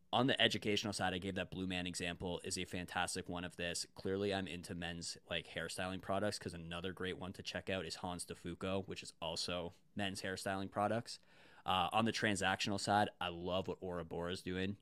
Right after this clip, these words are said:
You already mentioned them. And on the replen side, uh, a couple brands to check out, Strix, uh, Kopari,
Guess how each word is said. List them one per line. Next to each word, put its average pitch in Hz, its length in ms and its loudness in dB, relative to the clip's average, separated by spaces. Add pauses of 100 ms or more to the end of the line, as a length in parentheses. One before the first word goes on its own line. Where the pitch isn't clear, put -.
You 92 160 0
already 90 260 0
mentioned 87 400 -4
them. 104 260 -2 (140)
And 104 140 0
on 107 100 4
the 107 100 4
replen 95 600 0
side, 120 400 4 (340)
uh, 98 120 4
a 98 40 2
couple 117 240 4
brands 104 360 2
to 104 40 -6
check 92 320 -2
out, 90 260 0
Strix, - 720 0 (320)
uh, 87 180 2
Kopari, 95 760 0